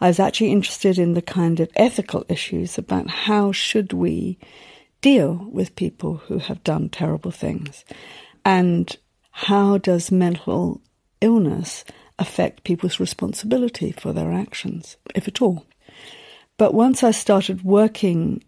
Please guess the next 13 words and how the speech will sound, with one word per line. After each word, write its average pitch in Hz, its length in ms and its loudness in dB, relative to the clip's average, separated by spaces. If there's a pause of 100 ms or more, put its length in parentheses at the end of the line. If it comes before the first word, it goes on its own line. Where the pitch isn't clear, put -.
in 196 220 2
the 190 100 2
field 165 480 0 (220)
and 196 180 8
meeting 202 440 6
people 185 400 0
who'd 165 240 -4
done 233 280 6
terrible 170 520 0
things, - 580 -2 (100)
I 196 100 4
really 208 600 4 (540)
wanted 190 720 2